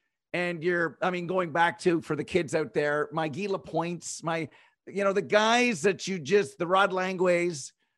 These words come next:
uh, of, of Adam Foots, Willie Mitchells,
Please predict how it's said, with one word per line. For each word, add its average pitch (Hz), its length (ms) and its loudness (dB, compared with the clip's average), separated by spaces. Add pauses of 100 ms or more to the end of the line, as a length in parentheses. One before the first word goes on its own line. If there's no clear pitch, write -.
(120)
uh, 147 180 2 (100)
of, 151 200 -2 (580)
of 175 180 -4 (360)
Adam 202 260 4
Foots, - 600 0 (260)
Willie 208 320 4
Mitchells, 190 560 -2